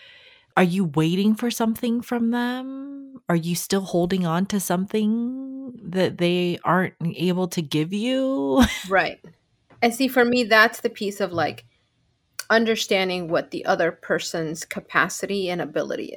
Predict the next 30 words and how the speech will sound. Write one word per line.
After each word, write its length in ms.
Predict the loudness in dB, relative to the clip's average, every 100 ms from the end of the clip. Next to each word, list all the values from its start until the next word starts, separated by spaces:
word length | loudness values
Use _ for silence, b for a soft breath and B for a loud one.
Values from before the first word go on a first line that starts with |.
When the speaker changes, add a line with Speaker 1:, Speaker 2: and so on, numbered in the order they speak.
| -12
Speaker 2:
is. 240 | -12 -14 _ B B B B B
Because 300 | -6 -4 0 6
I 180 | 6 6
could 160 | 2 2
go 200 | 2 2
to 60 | 0
Speaker 1:
<sighs> 100 | -4
Speaker 2:
you 140 | -4
and 120 | -4 -4
be 160 | -6
like, 460 | -4 -4 -6 -10 -20 _ b b b _ _ _ _
"I 160 | 6 8
demand, 1000 | 6 0 2 4 4 6 4 2 -2 -12 _ _
you 120 | -4
know, 360 | 0 2 2 0 -10 _ -2
that 200 | -2 -2 -12 _ _
you, 200 | -10 -10
forgiveness." 880 | 2 2 6 4 4 0 -4 -6 -10 _ _ _ _ _ 2
Speaker 1:
Well, 140 | 6 10
are 140 | 8
you 340 | 8 6 8
a 60 | 6
person 580 | 6 6 6 4 4 8
that 320 | 8 8 4
thinks 540 | -4 0 2 0 -4 -2
that 300 | 0 0 -4
people, 1040 | -4 -4 -2 4 6 8 8 6 4 -2 -14 _ _ -20 _ -8
because 640 | -2 0 2 6 8 6 0
people 580 | -4 -4 -2 4 4 4
sh-, 140 | 0